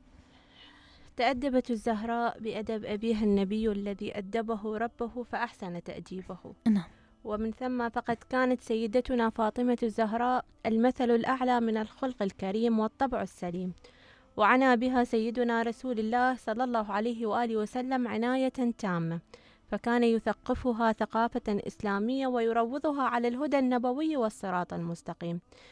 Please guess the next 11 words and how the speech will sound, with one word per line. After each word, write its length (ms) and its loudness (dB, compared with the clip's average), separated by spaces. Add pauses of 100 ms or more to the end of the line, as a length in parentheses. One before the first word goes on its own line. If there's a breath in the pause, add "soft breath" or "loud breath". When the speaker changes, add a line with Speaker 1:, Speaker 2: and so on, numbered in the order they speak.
(240 soft breath)
Speaker 1:
فقد 240 2
نشأت 500 2
الزهراء 680 2 (200)
نشأة 580 0 (340 soft breath)
كانت 400 4
المثل 460 6
الأعلى 520 6
من 200 4
الكمال 680 4
والجلال، 640 2
فهي 500 0